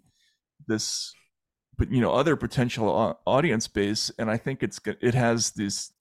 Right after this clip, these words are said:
downstream effect, uh, where people eventually they start comparing notes and, and there re-,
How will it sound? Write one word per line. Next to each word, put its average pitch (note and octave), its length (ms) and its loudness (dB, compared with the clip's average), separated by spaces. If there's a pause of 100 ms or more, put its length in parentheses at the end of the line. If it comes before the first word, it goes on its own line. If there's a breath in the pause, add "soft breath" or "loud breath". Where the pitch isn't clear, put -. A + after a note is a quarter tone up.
(120)
downstream B2+ 560 2
effect, G2+ 480 -2 (840 soft breath)
uh, G#2 320 0
where G#2 460 0
people A2+ 800 -2 (380)
eventually B2+ 600 0
they G#2+ 180 0
start - 280 -2
comparing A2+ 560 -2
notes A2 360 0
and, G2+ 280 -4
and G2+ 140 -4
there F2+ 260 -4
re-, A2 320 -4